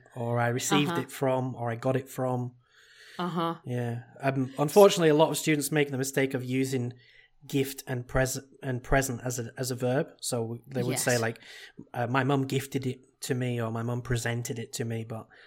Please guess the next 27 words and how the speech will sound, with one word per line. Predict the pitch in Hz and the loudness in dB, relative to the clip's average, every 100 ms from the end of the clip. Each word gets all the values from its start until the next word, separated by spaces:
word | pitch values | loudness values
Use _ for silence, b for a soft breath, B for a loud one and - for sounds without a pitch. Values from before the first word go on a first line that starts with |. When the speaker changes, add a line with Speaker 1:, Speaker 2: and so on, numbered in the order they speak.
| b - | b -10
Speaker 1:
unfortunately, | 123 143 131 - 127 120 | 0 2 2 0 -4 -2
both | 120 117 117 | -4 -4 -8
of | |
these | 117 117 117 | -6 -6 -6
are | 113 - | -8 -8
incorrect | 135 120 117 120 107 107 - - - | -8 -8 -6 -8 -8 -14 -16 -16 -14
in | 120 | -12
English. | 113 113 117 - | -12 -12 -14 -10
We | 120 | -6
Speaker 2:
They | 120 | -6
Speaker 1:
wouldn't | 120 110 151 | -6 -10 -8
use | 123 113 - 87 | -4 -4 -6 -10
Speaker 2:
are. | - B B B - | -14 B B B -8
Speaker 1:
those | 120 113 117 | -6 -6 -8
as | |
verbs | 110 113 113 | -8 -6 -4
Speaker 2:
So | - | -4
Speaker 1:
in | 113 | -4
this | 120 | -6
context. | - 120 - - - - - _ _ _ _ | -8 -10 -10 -14 -14 -18 -18 _ _ _ _
Speaker 2:
No. | 180 165 156 143 139 | -8 -6 -6 -8 -6
So | - 175 - | -4 -4 0
either | 214 247 254 214 156 - | 2 4 4 2 -2 0
"I | 190 202 | 2 2
was | 190 185 - | 2 0 2
given | 196 165 156 | 0 2 -2
it," | 165 165 | -4 -6